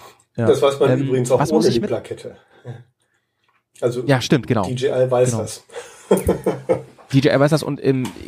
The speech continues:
Speaker 1: gerade wenn, wenn Menschen dabei zu Schaden kommen, da geht man stark von aus, dass da auch Daten durchaus hin und her gehen
Speaker 2: Mhm.
Speaker 1: und so und man dann schon weiß, wer das war und, äh, man sollte es einfach machen.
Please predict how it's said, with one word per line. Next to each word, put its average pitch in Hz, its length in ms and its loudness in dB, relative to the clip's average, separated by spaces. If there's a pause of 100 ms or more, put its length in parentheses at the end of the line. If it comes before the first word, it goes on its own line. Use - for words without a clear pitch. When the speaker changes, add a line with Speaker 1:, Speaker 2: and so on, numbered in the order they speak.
(100)
Speaker 1:
gerade 117 280 2
wenn, 123 220 2
wenn 113 320 0
Menschen 117 580 -2 (280)
dabei 127 220 4
zu 131 120 2
Schaden 120 340 0
kommen, 139 320 -2
da 120 100 0
geht 127 180 -4
man 131 120 2
stark 117 260 2
von 127 120 2
aus, 127 260 0
dass - 180 -4
da 117 120 2
auch 123 240 -2
Daten 117 480 0
durchaus 120 340 -2
hin 120 100 -4
und 113 80 -4
her 110 160 2
gehen 80 260 -2
Speaker 2:
Mhm. 76 60 -6
Speaker 1:
und 90 100 -6
so - 80 -6
und 90 160 -8
man 104 120 -2
dann 107 140 -4
schon 110 280 -10
weiß, 104 320 0 (500)
wer 101 200 4
das 104 200 0
war 101 260 0
und, 95 180 -8 (420)
äh, 110 120 0
man 101 160 2
sollte 104 200 4
es - 40 -2
einfach 98 280 -4
machen. - 340 -12